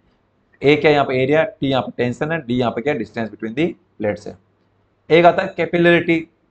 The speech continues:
capillarity height। Capillarity height मतलब capillary action कह सकते हो। capillary एक्शन किसको बोलते हैं बच्चों? देखो, जब कभी भी कोई एक small thing,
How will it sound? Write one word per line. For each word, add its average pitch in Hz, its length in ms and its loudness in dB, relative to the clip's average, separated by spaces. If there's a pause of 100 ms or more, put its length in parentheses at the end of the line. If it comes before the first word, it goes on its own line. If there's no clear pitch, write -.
capillarity 151 460 0
height। 120 240 0 (100)
Capillarity 151 320 0
height 156 180 4
मतलब 180 200 -4
capillary 143 420 0
action 139 220 -4
कह 131 140 -2
सकते 120 280 -6
हो। 139 160 -6 (380)
capillary 165 320 4
एक्शन 180 260 0
किसको 180 220 0
बोलते 165 240 4
हैं 160 100 2
बच्चों? 165 200 -2
देखो, 170 180 0
जब 139 260 0
कभी 151 180 -4
भी 165 80 -6
कोई 170 160 2
एक 165 120 -2
small 160 340 0 (100)
thing, 110 160 -4